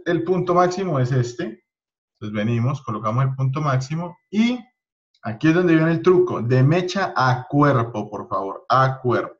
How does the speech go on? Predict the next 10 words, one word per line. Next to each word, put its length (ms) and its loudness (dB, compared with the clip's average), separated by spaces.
Entonces, 240 -4
si 120 2
yo 100 6
lo 140 4
trazo 300 2
a 60 4
este 260 0
cuerpo, 580 0
no 240 0
funcionaría 840 2